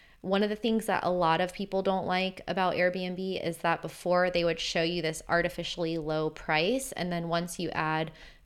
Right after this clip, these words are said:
the fees, the taxes, the cleaning fees, et cetera, the price is, like, double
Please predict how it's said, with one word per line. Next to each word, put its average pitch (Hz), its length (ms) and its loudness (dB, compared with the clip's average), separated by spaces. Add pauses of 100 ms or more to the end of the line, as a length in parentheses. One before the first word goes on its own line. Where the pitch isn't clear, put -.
the 165 100 -2
fees, 214 600 0
the 160 120 -2
taxes, 190 800 -6
the - 140 -8
cleaning 220 520 0
fees, 208 640 -2
et - 160 -12
cetera, 185 560 4
the 170 60 -2
price 165 360 -2
is, 160 60 -6
like, 147 240 -4
double - 480 0